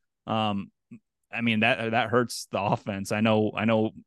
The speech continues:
Marcus Washington's stats aren't gonna blow you away,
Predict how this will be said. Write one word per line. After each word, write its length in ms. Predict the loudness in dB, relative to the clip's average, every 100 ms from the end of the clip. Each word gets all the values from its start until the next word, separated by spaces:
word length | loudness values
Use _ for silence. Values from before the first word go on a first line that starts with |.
| _
Marcus 300 | -2 0 2 2
Washington's 540 | 2 0 -4 -4 -2
stats 300 | 0 2 0
aren't 140 | -2
gonna 160 | -2 -6
blow 380 | -8 0 6 8
you 160 | 6
away, 560 | 4 4 4 4 0